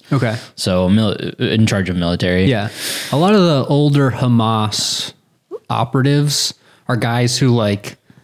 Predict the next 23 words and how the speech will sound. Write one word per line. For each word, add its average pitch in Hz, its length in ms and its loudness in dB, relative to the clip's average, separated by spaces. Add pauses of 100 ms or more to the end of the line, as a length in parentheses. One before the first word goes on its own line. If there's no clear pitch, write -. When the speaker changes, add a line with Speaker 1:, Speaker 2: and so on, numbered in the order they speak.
(320)
Speaker 1:
went 135 220 0
to 123 60 2
jail 120 520 2
in 110 120 4
the 107 80 4
nineties. 110 800 0 (920)
Like, 131 280 0
Israel 123 380 2
put 113 180 -4
them 110 120 0
in 107 100 2
jail, 110 300 0
and 120 120 4
then 127 220 4
they 123 160 2
were 113 520 0 (640)
just - 160 0
never 127 240 2
allowed 113 380 0
back 104 340 -4
in 107 540 0
the 123 80 -2
country. 104 460 -4